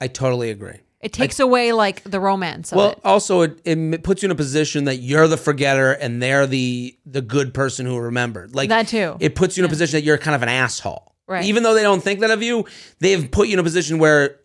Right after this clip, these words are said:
Speaker 1: "Oh, you don't remember me?" You know, like, "Uh, no, I
Speaker 2: Yeah.
Speaker 1: don't.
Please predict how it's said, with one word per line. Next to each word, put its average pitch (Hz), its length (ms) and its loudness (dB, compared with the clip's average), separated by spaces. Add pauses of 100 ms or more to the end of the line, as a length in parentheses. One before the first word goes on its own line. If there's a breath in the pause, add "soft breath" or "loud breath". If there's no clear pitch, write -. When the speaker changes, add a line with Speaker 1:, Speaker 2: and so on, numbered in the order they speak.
Speaker 1:
"Oh, 202 80 4
you 208 120 4
don't 208 160 6
remember 202 420 4
me?" 220 500 0 (340)
You 202 100 2
know, 214 180 4
like, 208 380 0 (480)
"Uh, 285 80 -6
no, 226 500 2
I 165 120 0
Speaker 2:
Yeah. 196 80 2
Speaker 1:
don't. 147 440 -2